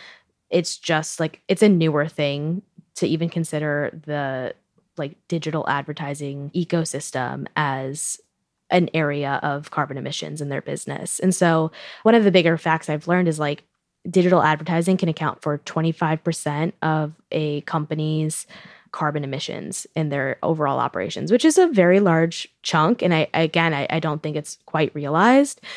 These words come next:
So, um, the goal that, you know, Chris and I discuss is, like, getting to a place where not only are companies regularly measuring their carbon emissions in this area,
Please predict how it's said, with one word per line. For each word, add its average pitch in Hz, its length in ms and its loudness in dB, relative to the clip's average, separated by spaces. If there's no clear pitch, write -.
So, 190 560 6
um, 151 440 2
the 196 140 4
goal 190 640 8
that, 160 480 2
you 175 100 0
know, 151 120 -2
Chris - 260 -4
and 170 80 -2
I 151 120 -2
discuss 226 560 2
is, 170 240 2
like, 160 260 0
getting 208 280 8
to 226 120 6
a 196 80 8
place 165 560 4
where 165 600 6
not 185 340 6
only 175 380 6
are 160 120 4
companies 160 720 0
regularly 160 880 0
measuring 185 920 6
their 175 120 4
carbon 175 300 4
emissions 185 560 2
in 175 160 0
this 165 160 -2
area, 185 500 4